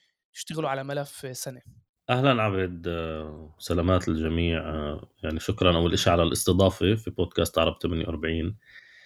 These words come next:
Speaker 2: آه، طبعًا الواحد يشتغل سنة كاملة على قضية واحدة مش، مش إشي سهل، بس بنفس الوقت في إشي كمان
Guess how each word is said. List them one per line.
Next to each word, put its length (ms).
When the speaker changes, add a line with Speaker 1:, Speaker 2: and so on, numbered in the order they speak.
Speaker 2:
آه، 520
طبعًا 680
الواحد 400
يشتغل 300
سنة 300
كاملة 400
على 240
قضية 840
واحدة 640
مش، 400
مش 280
إشي 560
سهل، 460
بس 220
بنفس 260
الوقت 320
في 260
إشي 220
كمان 680